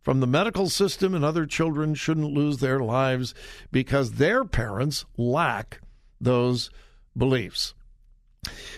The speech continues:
Uh, Michael is now an adult, as well as his three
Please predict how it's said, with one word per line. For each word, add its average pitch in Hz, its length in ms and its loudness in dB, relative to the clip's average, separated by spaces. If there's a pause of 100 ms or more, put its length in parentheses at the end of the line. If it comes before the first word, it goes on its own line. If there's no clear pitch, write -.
(120)
Uh, 143 220 4
Michael 214 420 4
is 226 160 0
now 254 180 4
an 269 100 2
adult, 254 680 0 (460)
as 127 280 0
well 165 320 2
as 160 300 0
his 156 440 -2 (100)
three 160 540 0